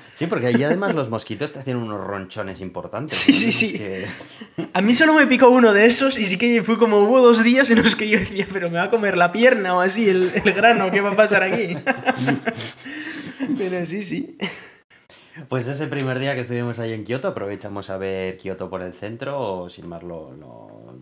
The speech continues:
Speaker 1: los museos, o sea, los templos más cer-, más céntricos y tal. Y al día siguiente, pues ya nos sacamos la tarjeta de autobús y nos fuimos a zonas más alejadas de Kioto, en los que estaban en, situados, pues, otros templos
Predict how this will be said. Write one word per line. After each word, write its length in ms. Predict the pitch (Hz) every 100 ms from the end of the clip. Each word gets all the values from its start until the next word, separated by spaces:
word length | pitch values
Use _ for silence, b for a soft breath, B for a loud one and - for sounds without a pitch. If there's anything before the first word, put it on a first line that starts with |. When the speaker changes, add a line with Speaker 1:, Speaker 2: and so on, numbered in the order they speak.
| 62
Speaker 1:
los 540 | 85 85 - - -
museos, 680 | 90 87 90 95 92 90 90
o 40 | 90
sea, 160 | 95
los 280 | 92 90 -
templos 340 | 98 92 92
más 180 | 90 90
cer-, 240 | 92 90 87
más 460 | 92 87 87 87
céntricos 400 | - 104 98 95 92
y 40 |
tal. 200 | 95 120 b b b b b
Y 100 | 127
al 120 | 123
día 120 | 127
siguiente, 380 | 123 117 123 117
pues 160 | 110 104
ya 100 | 107
nos 140 | 107
sacamos 280 | 101 98 98
la 120 | 104
tarjeta 320 | 104 - 104
de 60 | 98
autobús 440 | 98 104 120 131
y 60 | 113
nos 140 | 98
fuimos 440 | - 107 104 101 -
a 80 | 95
zonas 300 | 101 98 98
más 160 | 98
alejadas 420 | 98 98 104 101
de 140 | 95 95
Kioto, 260 | 110 107
en 80 | 123
los 160 | 104 -
que 140 | 92
estaban 360 | 87 95 92 98
en, 400 | 92 - 101 98
situados, 500 | - 95 98 101 98
pues, 180 | 92 95
otros 260 | 90 90
templos 460 | 90 87 98 101